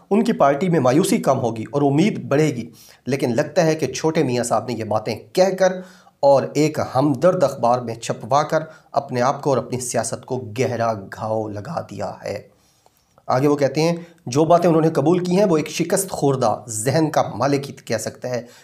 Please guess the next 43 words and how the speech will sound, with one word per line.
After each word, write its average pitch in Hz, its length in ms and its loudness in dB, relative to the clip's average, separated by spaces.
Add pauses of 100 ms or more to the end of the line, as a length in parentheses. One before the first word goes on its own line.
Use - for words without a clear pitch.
(140)
जिसे 139 180 0
मुस्तकबिल 139 540 0
में 165 200 0
कोई 214 220 4
उम्मीद 135 360 0
नज़र 117 220 -4
ना 113 100 0
आ 107 220 2
रही 104 280 -6
हो।" 101 220 -10 (580)
अब 123 200 0
साहिब 123 220 -2
भाई 131 100 4
साहब - 200 0
कहते 143 200 -2
हैं, 135 100 -2
मसलन 131 480 0 (400)
वो 143 80 0
कहते 165 240 0
हैं 185 80 2
कि 165 60 2
इलेक्शन 165 300 2
से 175 160 0
एक 190 120 0
माह 175 100 4
कबल 156 220 0
तक 151 220 -2
उनको 139 180 -2
ताकतवर 135 440 -2
हलकों 123 240 -4
से 127 100 -6
मुलाकातें 117 440 -2
हुई, 135 180 0
जिनमें 120 340 -4
उन्हें 123 180 -4
काबीना 123 340 0
के 127 120 -6
नाम 147 420 2
तक 143 260 -4
फाइनल 120 480 -4 (100)
हो 107 100 -4
रहे 104 240 -6
थे। - 560 -10